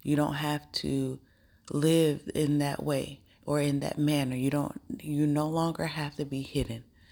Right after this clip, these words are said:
I am putting you on display for the world to see.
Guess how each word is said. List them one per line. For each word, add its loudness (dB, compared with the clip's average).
I 2
am 0
putting 2
you 0
on 2
display -2
for 2
the -2
world 0
to -6
see. -4